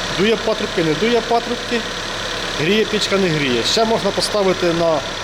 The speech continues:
радіатор спеціальну приспособку і подивитися, чи є, е, гази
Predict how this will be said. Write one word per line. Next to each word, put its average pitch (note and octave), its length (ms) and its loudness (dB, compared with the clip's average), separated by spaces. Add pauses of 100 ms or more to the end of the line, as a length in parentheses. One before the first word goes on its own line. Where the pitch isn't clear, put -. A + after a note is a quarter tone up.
(300)
радіатор E3+ 460 2
спеціальну E3+ 400 -2
приспособку F3 640 -2
і F3+ 200 -2
подивитися, E3+ 460 0 (100)
чи E3 60 0
є, G3 300 2 (600)
е, D3 400 4 (1040)
гази G#3 380 2